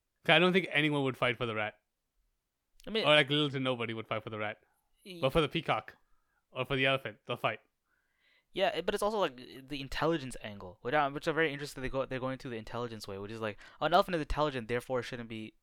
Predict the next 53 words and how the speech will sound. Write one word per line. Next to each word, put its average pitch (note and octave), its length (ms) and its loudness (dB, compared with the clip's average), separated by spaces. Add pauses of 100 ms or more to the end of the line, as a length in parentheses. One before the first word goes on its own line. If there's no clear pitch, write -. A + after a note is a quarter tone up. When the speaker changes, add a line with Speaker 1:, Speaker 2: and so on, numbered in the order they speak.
Speaker 2:
confined G2+ 400 -6
or A2 80 -4
shouldn't C3+ 300 -4
be A#2+ 160 -6
in A2 80 -8
a G#2 40 -8
smaller A2 360 -6
enclosure. G2+ 480 -10 (680)
I, A#2+ 160 -8
so F#3 140 0
you're F3+ 140 2
saying F#3 200 -8
you D3 240 -10
just, E3 220 -4
you, D3 180 -6
you D3+ 160 -12
do, F3+ 220 0
you C#3 80 -6
do E3+ 160 -2
a C#3 60 2
progression C3 400 -4
of A2+ 80 -10
every C#3 240 -2
animal C3 240 -2
that B2+ 60 -2
you A#2 60 -6
think B2+ 140 -10
is A#2 60 -12
intelligent. G#2 420 -8 (160)
You C3 80 -4
have A#2 60 0
a A#2 100 -2
list B2 180 -4
of G2+ 80 -10
them. F#2 120 -10 (680)
These C#3+ 180 0
animals C3+ 280 2
Speaker 1:
Yeah. - 60 -2
Speaker 2:
are B2 100 2
intelligent. G#2+ 440 -6 (300)
Therefore, D3 320 4
they C3+ 80 0
shouldn't D3 300 -4
be C3+ 60 -6
confined B2 340 -2
in A2+ 40 -4
the G#2+ 60 -4
same F#3 400 -2
way A2+ 260 -4 (320)
that A#2 220 0 (240)
unintelligent B2 520 0
animals G2+ 280 -8
are, G2 160 -14